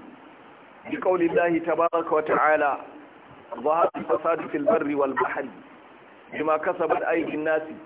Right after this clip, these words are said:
ليذيقهم بعض الذي عملوا لعلهم يرجعون". فلنتق الله يا عباد الله. الزوج في حقوق زوجه، والابن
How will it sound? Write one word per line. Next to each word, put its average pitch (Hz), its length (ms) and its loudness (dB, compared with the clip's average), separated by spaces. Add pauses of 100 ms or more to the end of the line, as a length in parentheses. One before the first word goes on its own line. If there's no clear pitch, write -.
(680)
ليذيقهم 156 800 2
بعض 160 220 2
الذي 151 420 0
عملوا 156 380 0
لعلهم 156 580 0
يرجعون". 139 640 -2 (920)
فلنتق - 440 -2 (100)
الله 165 320 2
يا 165 120 4
عباد 156 440 2
الله. 147 360 2 (920)
الزوج 170 500 0
في 170 200 -4
حقوق 170 440 -2
زوجه، 151 400 0 (960)
والابن 165 1000 0